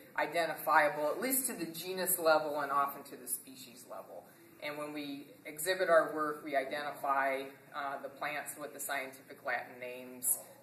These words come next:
just as a, as a convention or a, a tradition.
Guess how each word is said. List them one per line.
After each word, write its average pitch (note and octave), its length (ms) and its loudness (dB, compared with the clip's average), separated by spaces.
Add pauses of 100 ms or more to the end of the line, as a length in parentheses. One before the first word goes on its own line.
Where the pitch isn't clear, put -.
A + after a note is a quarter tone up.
just C#3+ 240 -6
as C3 220 -4
a, C3 260 0 (400)
as B2 260 -12
a A#2+ 200 -8 (280)
convention B2+ 560 -12
or B2 320 -8 (480)
a, - 40 -8
a - 20 -6
tradition. B2+ 540 -10